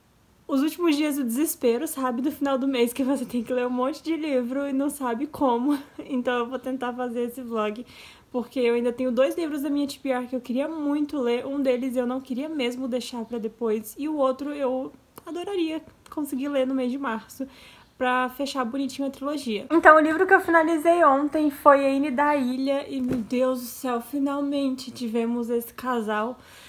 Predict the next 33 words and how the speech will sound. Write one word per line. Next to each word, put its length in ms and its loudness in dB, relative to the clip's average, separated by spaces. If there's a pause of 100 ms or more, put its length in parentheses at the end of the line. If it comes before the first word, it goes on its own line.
(100)
Eu 120 0
não 100 2
<laughs> 80 2
aguentava 480 0
mais 320 -2
esperar. 640 -6
A 180 -6
Anne 420 -2
e 40 -2
o 80 -2
Gilbert 520 -4
são 320 -4
muito 360 -2
difíceis, 880 -2 (380)
tipo, 220 -4
eles 180 0
são 140 0
muito 240 -2
parecidos 760 -2
e 80 -4
se 140 -6
entendem, 640 -2
mas 260 -2
a 60 0
Anne 300 0
dificulta 600 -6
tudo. 560 -2 (960)
Se 240 0
o 100 2
romance 520 -2
foi 240 0
tenso 580 -2
na, 560 -4